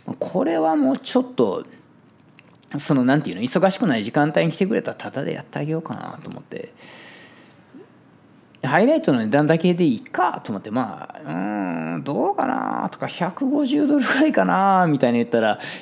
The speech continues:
イングリッドを目うるうるさせながら、こう、お父さんを見たら、お父さんが、「イングリッド、いくらお金貯めてきてん？」って言うから、「七十ドル」とか言って。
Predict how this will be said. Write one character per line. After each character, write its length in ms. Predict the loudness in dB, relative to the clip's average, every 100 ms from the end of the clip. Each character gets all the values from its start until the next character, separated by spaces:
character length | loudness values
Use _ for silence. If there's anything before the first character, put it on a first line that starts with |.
| -2
イ 60 | 2
ン 60 |
グ 120 | 4
リ 100 | 4
ッ 40 | 4
ド 120 | 4
を 160 | 4 4
目 240 | 4 6
う 160 | 6 6
る 80 |
う 40 | 6
る 80 | 4
さ 120 | 2
せ 120 | 4
な 140 | 4 4
が 80 | 4
ら、 100 | 4
こ 460 | 2 2 0 -4
う、 480 | -14 -14 -14 -16 -16 -6 0
お 80 |
父 180 | 4 4
さ 160 | 4 2
ん 80 | 2
を 60 |
見 100 | 0
た 100 | 2
ら、 60 | 2
お 80 | 4
父 140 | 2
さ 140 | 2
ん 60 | 0
が、 120 | 0
「イ 60 | 2
ン 100 | 2
グ 60 | 0
リ 80 |
ッ 40 | 0
ド、 120 | 0
い 100 | -2
く 140 | 2
ら 80 | 2
お 60 | 4
金 180 | 2 2
貯 140 | 0
め 100 | 0
て 120 | -2
き 120 | -2
て 120 | -4 -4
ん？」 60 |
っ 20 | -6
て 100 | 0
言 100 | 0
う 40 |
か 100 | 2
ら、 240 | -2 -6 -12 -14 -4
「七 360 | 2 4 4 4
十 340 | 4 2 2
ド 100 | 0
ル」 80 | -2
と 140 | -6
か 60 | -6
言 100 | -8
っ 20 |
て。 380 | -10 -8 -10